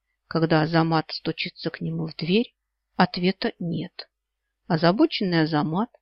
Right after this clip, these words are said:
приоткрывает дверь и обнаруживает ребенка спящим за столом носом в книжку. "Не буду напоминать, что я тебя предупреждала", триумфально говорю я. Азамат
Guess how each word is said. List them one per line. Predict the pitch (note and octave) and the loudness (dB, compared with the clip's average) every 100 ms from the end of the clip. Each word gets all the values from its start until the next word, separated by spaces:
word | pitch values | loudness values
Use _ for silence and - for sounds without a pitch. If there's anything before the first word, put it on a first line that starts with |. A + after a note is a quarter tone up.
| _ - | _ -2
приоткрывает | F#3 - F3+ D#3+ E3 D#3 E3+ | 0 0 -2 -2 -2 -4 -4
дверь | D#3+ F#3 B3 _ _ _ _ _ | 0 2 0 _ _ _ _ _
и | D#4+ | 6
обнаруживает | D4 A#3 A3+ C4+ B3+ A#3 A3 G3 | 8 8 6 6 4 2 2 0
ребенка | F#3 G#3+ A3 - | -2 0 0 -2
спящим | - - E3 D#3 - - E3 - | -10 -4 0 0 -2 -6 -8 -12
за | - D#3 | -8 -6
столом | - - D3+ D#3+ G3 - _ | -4 -4 -2 0 -2 -4 _
носом | F3 D3+ - E3 | -4 -4 -4 -8
в | - - | -8 -12
книжку. | E3 D3+ - - - G#3 - _ _ _ _ _ _ _ _ _ - | -8 -6 -6 -10 -14 -18 -20 _ _ _ _ _ _ _ _ _ -2
"Не | F3 | 0
буду | F3 F3+ E3 | 4 4 6
напоминать, | D#3+ D#3 D3+ D3+ E3 A3+ - - _ | 2 2 2 4 6 6 4 -4 _
что | - - E3 | -18 0 2
я | D#3+ D#3 | 4 0
тебя | - F3 | 2 4
предупреждала", | E3 - F#3 - G3+ F3+ D#3 - - G3 - _ _ _ | 4 0 -6 -4 -2 0 0 0 -2 -6 -10 _ _ _
триумфально | - D3 - - G3 F3 G3+ | -6 -6 -8 -6 -2 -2 -4
говорю | A#3+ F3+ E3 D#3 D#3 | -6 -8 -4 -2 -2
я. | D#3 D3 F3+ - _ _ _ _ _ _ - | -4 -6 -10 -12 _ _ _ _ _ _ -4
Азамат | E3+ G3 A#3+ D#4+ D#4 | 0 4 6 6 4